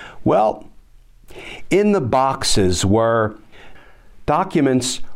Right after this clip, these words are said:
regarding defense and weapons capabilities of both the United States and foreign countries,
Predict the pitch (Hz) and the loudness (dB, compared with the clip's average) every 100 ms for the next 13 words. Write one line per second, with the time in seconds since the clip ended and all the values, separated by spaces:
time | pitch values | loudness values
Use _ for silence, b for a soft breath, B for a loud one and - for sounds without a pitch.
0 | - 127 143 151 147 127 90 127 120 - | 0 2 2 2 4 2 2 0 0 0
1 | 180 208 - - 120 104 139 151 160 151 | 2 0 0 0 2 4 2 2 2 2
2 | - 151 151 98 127 143 143 147 - 107 | 0 0 0 2 4 6 4 4 2 -2
3 | - 127 123 117 107 110 147 165 - 160 | 0 0 2 4 4 4 2 0 0 0
4 | 151 151 - 135 170 165 143 147 170 180 | 0 0 0 2 2 0 0 2 2 0
5 | - 120 101 101 113 - - | 0 0 0 2 2 0 -8